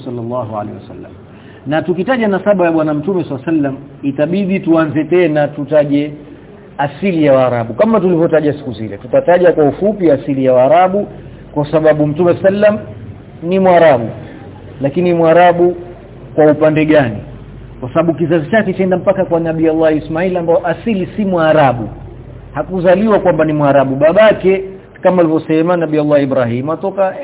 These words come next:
Iraq na mamake atoka Masri. <laughs> Kama anavyosema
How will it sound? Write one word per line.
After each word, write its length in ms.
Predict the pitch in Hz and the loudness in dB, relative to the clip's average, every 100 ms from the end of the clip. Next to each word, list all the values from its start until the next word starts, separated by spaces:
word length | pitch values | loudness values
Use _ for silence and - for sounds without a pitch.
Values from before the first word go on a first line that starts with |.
| 175 | 2
Iraq 340 | 208 214 180 - - - - - - | 4 4 4 0 -18 -20 -20 -20 -14
na 180 | 147 170 | -4 0
mamake 680 | 185 175 156 151 151 202 208 - - - | 2 2 2 0 0 -4 -4 -10 -20 -6
atoka 580 | 180 185 196 190 196 - - 165 | -4 0 0 2 2 0 -8 -6
Masri. 540 | 196 220 - 175 127 92 - - - - - - - - - - - - - 359 - - - - - - - - - - - - - - - - - - - - - 120 | -2 -2 -2 -6 -6 -10 -18 -20 -20 -20 -20 -20 -20 -20 -20 -20 -20 -20 -20 -20 -20 -20 -20 -20 -20 -20 -20 -20 -20 -20 -20 -20 -20 -20 -20 -20 -20 -20 -20 -20 -18 -12
<laughs> 140 | 117 123 | -10 -8
Kama 160 | 143 | -8
anavyosema 440 | 143 147 135 156 | -8 -8 -10 -8